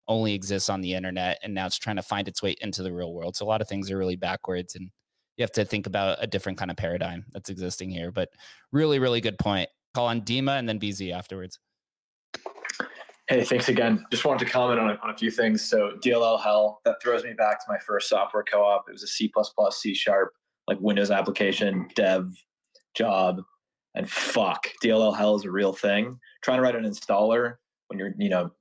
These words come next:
Speaker 2: some kind of, like, you know, early two thousands, late nineties, uh, piece of software,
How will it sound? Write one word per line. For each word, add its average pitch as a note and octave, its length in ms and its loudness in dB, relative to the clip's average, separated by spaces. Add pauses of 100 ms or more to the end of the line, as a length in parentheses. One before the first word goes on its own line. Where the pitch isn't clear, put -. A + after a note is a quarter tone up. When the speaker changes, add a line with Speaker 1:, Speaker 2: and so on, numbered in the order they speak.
Speaker 2:
some - 400 -2
kind G2 180 2
of, F#2+ 80 4
like, E2+ 200 2 (460)
you - 80 0
know, D2+ 80 2
early G2+ 280 2
two G2+ 160 0
thousands, G2 460 2
late F#2+ 220 2
nineties, F#2+ 640 2
uh, E2 220 6
piece G#2+ 140 4
of F#2+ 60 0
software, F#2+ 680 2